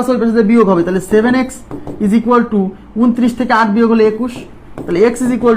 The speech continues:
to একুশকে এই সাত দিয়ে ভাগ করলে তিন, x এর ভ্যালু হচ্ছে তিন। এই x এর মান এখন এখানে, এখানে, এখানে বসায় দেখতে হবে কোন মানটা ছোট। তাহলে x এর মানটা যদি তিন এখানে বসান, দেখেন তাহলে x plus nine is equal to তিন plus নয় is equal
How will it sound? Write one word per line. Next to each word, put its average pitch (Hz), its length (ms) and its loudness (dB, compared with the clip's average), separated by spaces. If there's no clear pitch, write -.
to 208 60 -2
একুশকে 220 460 0
এই 190 140 -2
সাত 190 200 2
দিয়ে 226 160 2
ভাগ 190 160 -2
করলে 214 220 0
তিন, 170 120 -2
x - 20 -14
এর 202 100 -2
ভ্যালু 170 180 0
হচ্ছে 190 240 -6
তিন। 151 120 0
এই 226 60 4
x 254 120 -10
এর 277 120 0
মান 254 120 2
এখন 233 140 -2
এখানে, 247 220 0
এখানে, 233 260 -2
এখানে 220 220 -2
বসায় 214 220 0
দেখতে 220 180 -6
হবে 196 160 -2
কোন 214 140 0
মানটা 185 240 -4
ছোট। 185 120 -6
তাহলে 190 140 -6
x 220 120 -12
এর 254 100 0
মানটা 254 220 0
যদি 247 120 -2
তিন 233 140 2
এখানে 233 240 0
বসান, 202 240 0
দেখেন 185 200 -4
তাহলে 185 160 -4
x - 20 -14
plus 247 200 2
nine 202 220 0
is 202 120 -2
equal 220 260 0
to 196 60 -2
তিন 254 160 6
plus 233 240 4
নয় 180 180 2
is 196 140 -6
equal 208 220 0